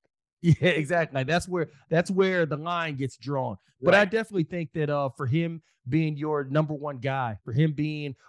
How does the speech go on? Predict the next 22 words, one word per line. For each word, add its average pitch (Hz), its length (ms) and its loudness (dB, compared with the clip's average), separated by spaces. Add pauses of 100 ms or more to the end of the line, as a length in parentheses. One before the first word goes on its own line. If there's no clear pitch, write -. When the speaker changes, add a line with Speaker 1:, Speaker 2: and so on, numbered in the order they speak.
(120)
Speaker 1:
arguably 147 640 -4
the 131 160 -4
best 151 280 0
receiver 143 500 -4
in 147 200 -2
the 151 120 -6
N 147 60 -6
F 139 160 -4
L, 139 240 2
either 135 200 -6
him 143 300 0
or 127 60 -4
Justin 135 380 -10
Jefferson 143 520 -4
or 135 40 -2
maybe 139 240 -8
Stefon 135 420 -6
Diggs, 147 300 -2
I 151 120 0
don't 131 160 -4
know. 123 160 -6
But 117 260 -10